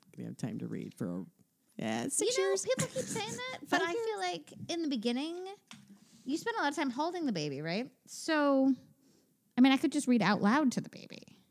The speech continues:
Speaker 1: You could read out loud to the baby.
Speaker 2: You know,
Speaker 1: That's
Speaker 2: 'cause,
Speaker 1: true.
Speaker 2: uh, instead of watching T V or whatever, like, while you hold the baby, I might just read out loud. And then I was also thinking I could, if I had to, uh, join Audible and have Audible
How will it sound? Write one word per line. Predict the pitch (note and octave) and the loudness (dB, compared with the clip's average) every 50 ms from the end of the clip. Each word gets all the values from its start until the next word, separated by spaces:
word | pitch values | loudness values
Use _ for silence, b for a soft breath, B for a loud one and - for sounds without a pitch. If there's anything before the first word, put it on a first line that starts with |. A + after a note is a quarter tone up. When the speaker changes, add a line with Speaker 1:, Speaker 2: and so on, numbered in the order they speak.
| _ _ _ _ - | _ _ _ _ -10
Speaker 1:
You | C4 C4 | -10 -4
could | - F4+ G#4 G#4 | 0 0 2 4
read | G#4+ F#4+ A#3 | 6 6 6
out | F3 C3+ | 6 4
loud | C3+ C3 G#2+ - | 2 0 -2 -4
to | - | -6
the | - - - | -10 -8 -2
baby. | - A#3+ C4 | 2 4 4
Speaker 2:
You | B3 | 6
know, | G3+ A3+ | 4 4
Speaker 1:
That's | - C4+ A3 | 2 2 0
Speaker 2:
'cause, | - - | 0 -2
Speaker 1:
true. | B3 B3+ | -2 -2
Speaker 2:
uh, | G#3 - | -2 2
instead | A#3 B3 A#3+ - - - B3 A#3+ B3 | 2 2 2 2 0 -2 0 0 0
of | A#3 G#3+ | -2 -2
watching | F#3 D#3+ E3+ F3 - F#3+ F3+ | 0 -2 -2 -2 -2 -6 -6
T | E3+ - G3+ F#3 | -6 -6 -8 -6
V | G#3+ D4 E4 E4 D#4+ D#4 D4+ C#4 | -4 -4 -4 -2 -2 -2 -2 -2
or | A#3+ G#3 | -2 -2
whatever, | G3+ G3 G#3+ G#3+ G#3 G3 F3+ F3+ E3+ | -2 -2 -2 -2 -2 -2 -2 -2 -4
like, | E3 F3 E3 D#3+ D#3+ - | -4 -4 -4 -4 -6 -6
while | - E3 D#3+ D#3+ | -6 -4 -4 -4
you | D#3 F3 | -4 -4
hold | F#3+ F3+ E3 - | -4 -6 -6 -6
the | F3 | -8
baby, | - - G4 F#4+ F4+ E4+ | -8 -8 -6 -6 -6 -6
I | E4 F4 | -6 -6
might | F#4+ G4+ G4+ G4 | -8 -10 -12 -10
just | G4+ G4 - | -12 -12 -10
read | F#4+ F4+ F4 | -8 -8 -6
out | F4 E4+ | -8 -6
loud. | E4+ F4 E4 C#4 - B B B B B | -6 -8 -8 -8 -10 B B B B B
And | A#3+ | -4
then | C#4 - | -2 0
I | G3 | 0
was | C#4+ C4+ | 0 -2
also | C#4 C#4 - A#3 A#3 | -2 -4 -4 -6 -6
thinking | B3 G#3+ G3+ G3+ F3 | -6 -6 -4 -4 -4
I | D#3 | -4
could, | E3 - D#3 - _ _ - F#3 | -4 -6 -8 -8 _ _ -6 -6
if | F3+ D#3+ | -4 -2
I | D3 D3+ | 0 0
had | E3+ D#3+ D#3 D#3 D#3+ D3+ | 2 2 2 0 -2 -2
to, | - D#3+ D3+ D3+ D3+ b b b b b b - | -2 -4 -2 -2 -4 b b b b b b -2
uh, | - F3 E3 D3 - - - - G#3+ G3 | 0 0 0 0 -2 -6 -8 -8 -6 -2
join | A3+ G#3 F#3+ F#3 - - | 0 2 2 0 0 4
Audible | F3 F3 F#3 G3 E3+ E3+ C#3+ C3+ | 6 6 8 8 8 6 4 2
and | C#3+ - E3 | 0 0 0
have | F3 F3+ - - - | 0 0 0 -2 -4
Audible | D#3 D#3+ E3+ F3 E3 E3 D#3 C#3+ C#3 D3 D#3 | -2 0 0 0 0 0 -2 -2 -2 -4 -4